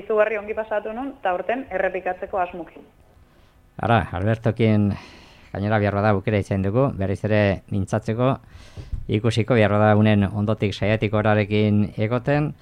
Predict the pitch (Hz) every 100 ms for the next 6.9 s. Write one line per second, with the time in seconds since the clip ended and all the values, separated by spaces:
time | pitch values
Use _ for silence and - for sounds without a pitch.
0 | - - - - - - - 107 107 104
1 | 113 123 147 135 107 - - 147 123 120
2 | 117 113 110 107 107 113 147 135 160 160
3 | 165 160 - - 123 117 120 151 156 151
4 | 123 120 139 139 120 110 113 120 113 113
5 | 117 120 107 104 135 131 - 113 147 139
6 | 170 135 107 123 127 120 - 165